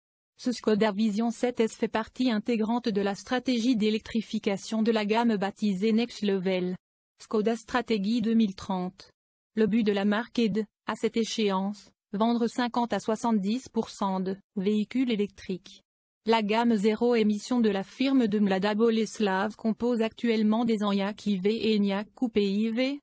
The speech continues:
la petite Citigo E n'est plus au catalogue, et trois nouveaux modèles, dont la version de série de ce Vision sept S, d'ici deux mille vingt-six. Des rumeurs sur une future petite citadine sont également récemment apparues,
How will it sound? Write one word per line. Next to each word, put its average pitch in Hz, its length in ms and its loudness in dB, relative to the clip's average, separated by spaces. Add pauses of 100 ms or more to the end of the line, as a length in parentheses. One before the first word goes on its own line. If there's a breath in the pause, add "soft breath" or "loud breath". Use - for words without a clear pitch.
(120)
la 214 160 -2
petite 226 380 -6
Citigo 220 600 -2
E 226 80 2
n'est 226 120 2
plus 226 240 -2
au 214 60 0
catalogue, 196 720 -2 (220)
et 214 80 0
trois 233 240 0
nouveaux 226 320 2
modèles, 185 480 0 (220)
dont 190 120 0
la 185 160 2
version 196 400 -2
de 220 80 2
série 220 340 -2
de 208 100 2
ce 208 120 -4
Vision 214 420 0
sept 226 440 -4
S, - 420 -8 (220)
d'ici 247 420 0
deux 226 140 2
mille 220 240 2
vingt-six. 196 760 -4 (480)
Des 214 140 0
rumeurs 196 420 0
sur 208 220 -2
une 202 160 2
future - 400 -6
petite - 380 -6
citadine 226 600 0
sont 220 220 -4
également 233 480 2
récemment 226 500 0
apparues, 190 520 -2